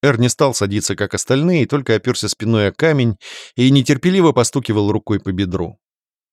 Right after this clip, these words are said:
«И правда, до вечера тут ползать будем». Но бегать до вечера им не пришлось. Стоило первой пятёрке вернуться, как наставник Ксен махнул рукой, подзывая,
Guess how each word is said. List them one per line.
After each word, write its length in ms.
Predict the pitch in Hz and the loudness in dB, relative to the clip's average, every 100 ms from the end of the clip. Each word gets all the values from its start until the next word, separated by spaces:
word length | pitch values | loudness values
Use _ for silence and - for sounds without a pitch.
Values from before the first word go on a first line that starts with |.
| - | -2
«И 100 | 160 | 0
правда, 360 | 156 131 123 120 | 4 2 4 2
до 140 | 139 | 4
вечера 360 | 143 104 98 - | 2 2 -2 -2
тут 200 | 107 - | -6 -2
ползать 340 | 104 87 90 | -2 -2 -4
будем». 420 | 82 90 82 87 _ _ _ _ _ _ _ _ _ _ _ _ | -6 -8 -8 -12 _ _ _ _ _ _ _ _ _ _ _ _
Но 180 | 143 208 | 0 2
бегать 320 | 185 165 127 | 2 2 2
до 100 | 131 | 2
вечера 360 | 143 156 127 120 | 4 2 2 2
им 120 | 120 | 2
не 80 | 113 | 0
пришлось. 680 | 110 - 92 82 - - - - | -2 -6 -6 -8 -10 -16 -20 -14
Стоило 380 | - 143 131 120 | 0 2 2 2
первой 280 | 135 117 | 2 2
пятёрке 400 | 107 104 117 - | 0 -2 -4 -2
вернуться, 480 | 110 117 165 170 - | -2 0 0 -2 -2
как 160 | 240 - | -4 -2
наставник 560 | 120 - 113 101 95 - | -4 0 0 0 -2 -6
Ксен 340 | - 165 139 | -4 -2 0
махнул 340 | 104 - 117 107 | 0 0 0 -2
рукой, 300 | 101 104 95 | -4 -4 -4
подзывая, 720 | 95 90 107 139 151 127 | -6 -4 -2 0 0 -2